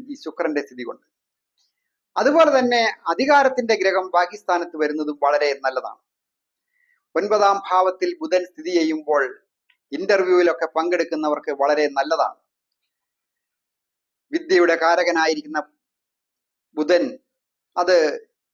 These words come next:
തുലാം രാശിക്കാരെ സംബന്ധിക്കുന്നിടത്തോളം വിദേശ കാര്യത്തെ സൂചിപ്പിക്കുന്ന ഭാവത്തിന്റെ അധിപനും കൂടിയാണ്. അങ്ങനെയുള്ള ആ ബുധൻ ഭാഗ്യസ്ഥാനത്ത് വന്നിരിക്കുമ്പോൾ തീർച്ചയായിട്ടും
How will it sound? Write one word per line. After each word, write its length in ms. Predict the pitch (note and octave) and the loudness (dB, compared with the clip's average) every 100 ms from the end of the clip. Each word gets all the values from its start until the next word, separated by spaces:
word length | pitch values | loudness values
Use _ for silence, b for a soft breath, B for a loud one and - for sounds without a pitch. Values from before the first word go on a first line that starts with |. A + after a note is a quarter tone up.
| - | -2
തുലാം 280 | A3+ D4 C#4 | 2 2 2
രാശിക്കാരെ 560 | G3 F#3 F#3 F#3+ F3 F3 | 0 0 -2 0 2 0
സംബന്ധിക്കുന്നിടത്തോളം 960 | D#3+ D#3 D3+ D3 D3 C#3+ C#3+ C#3+ C#3 C#3 | -2 -6 -6 -6 -8 -10 -8 -8 -8 -6
വിദേശ 400 | E3 G#3 A3+ - G#3+ G3 - _ _ - | -2 0 -2 -2 -4 -4 -8 _ _ -2
കാര്യത്തെ 360 | D3 D3+ D3+ D#3 | -2 0 -2 -4
സൂചിപ്പിക്കുന്ന 640 | C#3+ C#3+ C#3 C#3 C#3 C#3 C#3+ _ _ _ _ _ | -6 -12 -12 -12 -6 -6 -6 _ _ _ _ _
ഭാവത്തിന്റെ 480 | D#3 D#3+ E3+ E3 D3+ | -2 0 0 -2 0
അധിപനും 340 | D3+ E3 F#3+ F#3 | 0 2 0 0
കൂടിയാണ്. 340 | A3 C3 A2 _ _ _ _ _ _ _ _ _ _ _ _ _ _ G3+ | -4 -4 -6 _ _ _ _ _ _ _ _ _ _ _ _ _ _ -2
അങ്ങനെയുള്ള 560 | B3+ F4+ D4+ G#3+ F#3 F3 D3+ - D3+ | 2 4 4 4 4 4 2 -2 -2
ആ 80 | D#3+ | -2
ബുധൻ 360 | D#3+ D3+ D#3+ D3+ B2 _ _ _ _ _ - | -2 0 0 -2 -8 _ _ _ _ _ -10
ഭാഗ്യസ്ഥാനത്ത് 920 | E3 A#3 C4 F4+ - A#3+ G3+ G3 F3+ | -4 -2 0 0 0 0 0 0 0
വന്നിരിക്കുമ്പോൾ 840 | D#3+ E3 D#3 D3+ D3+ C#3 D3 C#3+ G#2 - _ _ _ _ - | 0 0 -4 -6 -10 -4 0 0 -2 -8 _ _ _ _ -4
തീർച്ചയായിട്ടും 760 | A3 A#3+ A#3 G3+ F#3 F3 F3 | -4 -2 0 2 2 0 -4